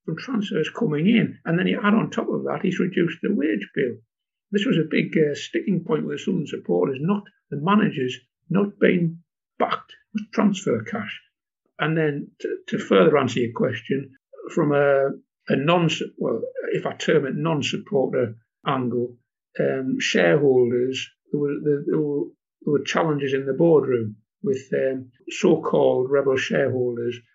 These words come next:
were calling for extraordinary, uh, general meetings to try and, um, push their, uh, issues.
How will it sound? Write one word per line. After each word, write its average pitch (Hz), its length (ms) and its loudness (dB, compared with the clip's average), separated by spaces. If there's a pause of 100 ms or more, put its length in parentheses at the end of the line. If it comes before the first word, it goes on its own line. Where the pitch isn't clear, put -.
(180)
were - 100 -6
calling 135 400 2
for 131 140 -2
extraordinary, 123 1040 -2 (580)
uh, 131 240 2
general 131 340 0
meetings 120 560 -2
to 127 140 0
try 131 320 -2
and, 127 260 -4 (160)
um, 127 240 -2 (320)
push - 380 -2
their, 131 500 0 (240)
uh, 127 100 0 (100)
issues. 110 440 -2